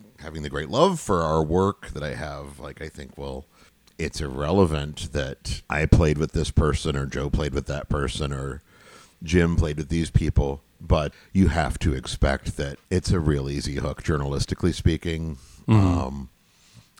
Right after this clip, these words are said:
Speaker 1: and, and you just, you make your pace, p-,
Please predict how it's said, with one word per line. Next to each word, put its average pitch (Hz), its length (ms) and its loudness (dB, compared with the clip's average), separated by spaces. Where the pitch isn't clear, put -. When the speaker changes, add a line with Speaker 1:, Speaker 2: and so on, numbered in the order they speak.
Speaker 1:
and, 73 640 -4
and 156 140 6
you 139 100 6
just, 104 220 0
you 107 120 6
make 85 240 2
your 85 80 -2
pace, 78 360 6
p-, - 100 6